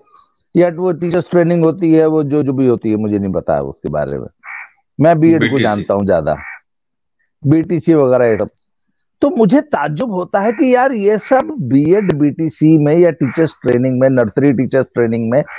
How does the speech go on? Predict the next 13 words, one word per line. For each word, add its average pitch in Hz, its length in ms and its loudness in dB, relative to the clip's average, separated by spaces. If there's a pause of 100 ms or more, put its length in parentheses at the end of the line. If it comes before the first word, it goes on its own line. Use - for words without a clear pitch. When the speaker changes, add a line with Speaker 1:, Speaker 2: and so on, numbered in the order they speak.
(260)
Speaker 1:
आखिर 180 360 0 (760)
अपने 214 360 -2
teachers 214 720 0
को 339 180 2
सिखाते 175 800 -2
क्या 185 340 -2
है? - 140 -16 (2000)
Speaker 2:
हम्म। 82 220 -16 (360)
Speaker 1:
मतलब, 294 400 -2 (360)
अच्छा, 247 280 0
दूसरी 185 540 2
चीज 320 280 0
है, 320 220 -2